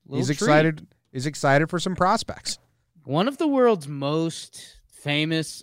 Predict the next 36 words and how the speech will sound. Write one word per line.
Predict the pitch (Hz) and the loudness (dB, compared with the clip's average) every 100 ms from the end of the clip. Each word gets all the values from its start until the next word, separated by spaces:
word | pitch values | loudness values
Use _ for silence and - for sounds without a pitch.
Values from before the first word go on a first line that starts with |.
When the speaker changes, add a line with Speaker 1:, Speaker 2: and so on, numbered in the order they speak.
| - | -8
Speaker 1:
Oriole | 135 147 196 220 | -2 0 2 0
fans. | - 240 277 262 | -2 -2 -2 -6
Do | - | -6
they? | 143 180 208 | 0 0 0
Do | 151 143 | -4 -2
we | 190 208 | -2 0
have | 131 156 | 0 -2
famous | - 214 233 233 | -2 -4 -4 -2
Oriole | 240 254 254 | 0 0 -2
fans? | - 277 285 269 - _ _ _ - | -4 -8 -8 -10 -16 _ _ _ -4
Speaker 2:
Uh, | 123 120 123 120 | 2 4 4 2
speak | - - 160 | 2 2 6
up | 165 113 _ _ _ _ _ _ - | 4 4 _ _ _ _ _ _ -12
if | 117 | -2
you | 123 | 0
are. | 110 90 | 0 -2
Speaker 1:
Cal | 139 143 | 0 2
Ripken? | 131 147 - 196 240 247 _ _ _ _ _ _ _ - | 2 -2 0 0 0 -2 _ _ _ _ _ _ _ -4
Speaker 2:
No, | 131 | 0
he | 123 123 | 2 0
does. | 104 107 92 - _ _ _ _ _ _ _ _ - | -2 -8 -12 -12 _ _ _ _ _ _ _ _ -12
He, | 117 110 - | -10 -10 -8
I | 113 | -6
mean, | 120 110 | -4 -4
you | 107 | -4
think | 113 110 | -4 -4
Cal | 117 110 | -2 -2
Ripken's | 107 117 107 | -2 -6 -6
walking | 101 107 | -6 -6
around | 104 101 107 | -8 -8 -8
with, | 101 | -8
like, | 98 98 | -10 -10
an | |
Orioles | 95 104 143 147 | -6 -4 -4 -2
hat | 165 | -4
on? | 196 208 | -4 -8